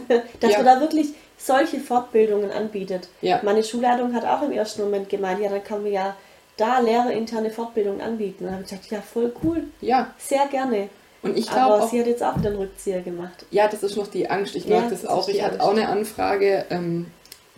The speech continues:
Speaker 2: in der Businesswelt und da ging's um Frauen und sowas und na, ich so,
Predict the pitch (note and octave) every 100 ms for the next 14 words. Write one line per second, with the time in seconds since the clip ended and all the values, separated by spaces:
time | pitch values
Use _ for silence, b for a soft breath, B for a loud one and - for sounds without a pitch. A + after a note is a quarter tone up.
0 | - F3+ F3 G3 G3+ G#3+ G3+ - F#3 F#3
1 | F#3 F3 E3+ E3 - E3+ F3 E3+ E3 -
2 | D3+ G3 G3+ F#3+ G3 G3 G3 - F3+ F3+
3 | B B B B - F3+ F#3